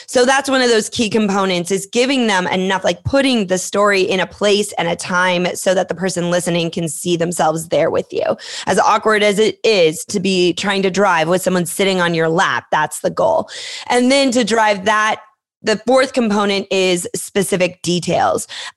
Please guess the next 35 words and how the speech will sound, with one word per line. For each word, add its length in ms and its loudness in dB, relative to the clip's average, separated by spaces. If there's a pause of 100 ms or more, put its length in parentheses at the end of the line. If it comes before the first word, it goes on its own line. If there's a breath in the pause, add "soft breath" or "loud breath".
because 260 2
our 180 2
brains, 520 0
as 160 0
we're, 480 0
as 120 -2
we're 100 2
listening 460 2
to 100 -6
stories, 500 0
we 160 0
pick 280 -2
up 140 0
on 120 0
these 220 -2
small 320 2
details 580 0 (320 loud breath)
and 400 0
it, 200 2 (960)
without 380 2
even 260 0
realizing 680 0
it. 180 -6
And 120 -2
our 100 0
brains 440 0
love 680 2
doing 300 0
this. 200 -4
And 160 0
where 160 4
this 200 0
is 120 0
really 440 0
effective 640 0